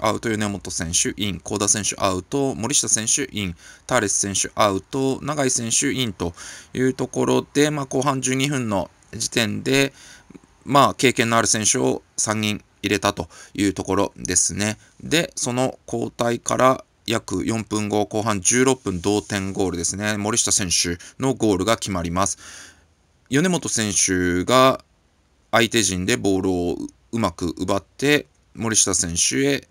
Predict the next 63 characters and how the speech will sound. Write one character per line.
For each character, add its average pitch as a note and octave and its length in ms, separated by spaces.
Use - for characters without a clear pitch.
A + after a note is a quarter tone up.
送 F#2+ 220
る F#2 100
と。 E2+ 180
で、 C#3 80
森 D3 180
下 F3 120
選 D3+ 160
手 A2 120
非 A#2 80
常 B2 100
に B2 80
う G#2 60
ま C#3 120
か A#2+ 100
っ - 40
た - 80
で E2+ 80
す - 80
ね。 A#2 60
相 A2+ 140
手 A2+ 140
か G#2+ 160
わ A2 120
し - 120
て A#2 120
か G#2 140
ら F2+ 80
シ - 220
ュ G#2+ 60
ー F2+ 40
ト E2+ 120
と E2+ 160
い F#2+ 200
う - 20
流 G2+ 240
れ F#2 80
が F#2 60
非 G#2 80
常 A2+ 200
に A#2 280
良 A2 140
く - 100
て、 F#2 180
ま G2+ 100
あ、 - 20
シ - 120
ュ C#3 40
ー - 20
ト A2+ 60
自 G#2 120
体 A2 120
も F#2 60
非 F2 60
常 G2 160
に G2 80
う F#2+ 40
ま G2 100
か F2 100
っ D#2+ 40
た E2 100
で F2 120
す - 60
し、 C3 300